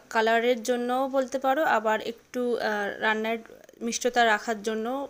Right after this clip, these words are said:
ব্যালেন্স রাখার জন্য বলতে পারো। তো আমি এটাকে একটু, আহ, কালার করে নেব। এবারে আমি গোটা মশলাগুলো দিয়ে দিচ্ছি, একটা, দুটো তেজপাতা আর একটা হচ্ছে শুকনো লঙ্কা আর গোটা জিরে আর গরম মশলা।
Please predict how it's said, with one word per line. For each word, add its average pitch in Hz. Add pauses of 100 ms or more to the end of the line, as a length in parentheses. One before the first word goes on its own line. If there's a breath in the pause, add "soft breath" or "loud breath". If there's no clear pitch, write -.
(100)
ব্যালেন্স 214
রাখার 208
জন্য 214
বলতে 214
পারো। 214
তো 294
আমি 254
এটাকে 240
একটু, 247 (440)
আহ, 196
কালার 226
করে 233
নেব। 220 (880 loud breath)
এবারে 240
আমি 240
গোটা 226
মশলাগুলো 233
দিয়ে 220
দিচ্ছি, 220
একটা, 220 (440 loud breath)
দুটো 247
তেজপাতা 240 (100)
আর 214
একটা 220
হচ্ছে 220
শুকনো 226
লঙ্কা 202
আর 214
গোটা 208
জিরে 214
আর 196
গরম 202
মশলা। 196